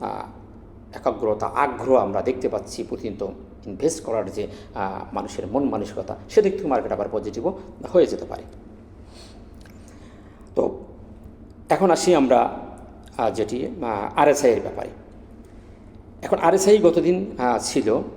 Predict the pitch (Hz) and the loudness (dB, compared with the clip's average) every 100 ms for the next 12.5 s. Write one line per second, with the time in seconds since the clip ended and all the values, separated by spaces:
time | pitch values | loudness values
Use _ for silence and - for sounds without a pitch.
0 | - 165 196 - 180 127 95 135 123 - | -2 0 0 -2 -2 -2 -2 -2 -2 -4
1 | - - 127 - 147 117 110 - - 107 | -12 -10 -8 -6 -4 -4 -6 -10 -8 -8
2 | - - 175 - 120 - - 131 147 - | -8 -8 -8 -10 -16 -16 -4 -4 -4 -6
3 | 165 151 120 104 - 104 - - - - | -6 -4 -4 -6 -6 -8 -8 -14 -18 -20
4 | - - - - - - - - - - | -20 -20 -20 -20 -20 -20 -20 -20 -20 -20
5 | - - - - - - - - - - | -20 -20 -20 -20 -20 -20 -20 -20 -20 -20
6 | - - - 120 110 98 - - - - | -20 -20 -12 -4 0 0 0 -10 -16 -18
7 | - - - - 135 117 123 127 127 113 | -20 -20 -20 -14 -2 4 4 6 2 4
8 | 110 135 143 117 98 95 123 - - - | 4 4 2 -2 0 -2 -2 -10 -16 -20
9 | - - - - - - 131 123 107 104 | -20 -20 -20 -20 -18 -4 -4 0 -2 -2
10 | 107 - - - 95 - 110 104 110 101 | -2 -4 -6 -10 -8 -6 -4 -2 -4 -2
11 | 107 117 135 113 110 117 110 98 101 98 | -2 -2 -2 2 2 2 -2 -4 -4 -4
12 | - - - 98 - | -2 -2 -2 -4 -6